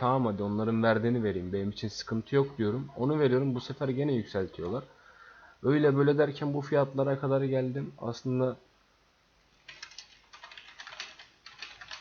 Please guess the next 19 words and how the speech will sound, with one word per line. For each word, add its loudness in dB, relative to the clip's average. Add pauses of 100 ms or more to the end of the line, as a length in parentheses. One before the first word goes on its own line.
(1500)
aslında 2
bu 0
kadar 6
fiyatları 2
vermeyi 2
düşünmüyordum. 0
Fabrik 2
seti -4
ondan 2
aldım. 2 (1200)
Yani -6 (420)
lillere 2
bakacak -2
olursak, -4
lilleri -4
iki -6
yüz -4
yetmişten -6
hesapladım. -8